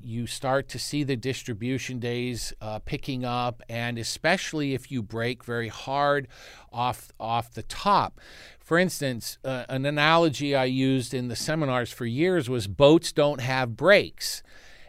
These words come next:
And y-, you start to build this downward momentum, uh, it will continue on some. And so you know that looking at the MarketSmith chart, you can see these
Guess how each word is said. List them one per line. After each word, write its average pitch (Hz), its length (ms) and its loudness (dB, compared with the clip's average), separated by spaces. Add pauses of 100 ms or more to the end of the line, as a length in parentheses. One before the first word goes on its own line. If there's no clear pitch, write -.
(120)
And 131 440 0 (100)
y-, - 80 -16 (500)
you 135 300 -4
start 180 380 4
to 143 100 0
build 165 300 8
this 151 180 0
downward 147 540 2
momentum, 135 760 0 (180)
uh, 123 320 -8
it 156 300 0
will 147 300 4
continue 156 720 0
on 202 300 0
some. 113 320 -6
And 117 120 -8
so - 160 -4
you 139 220 0
know 180 340 4
that 131 300 -2
looking 151 500 -2
at 123 240 -4
the 135 80 -6
MarketSmith 127 840 -4
chart, 135 360 0
you 139 140 -6
can 127 180 -6
see 233 460 0
these 117 460 -4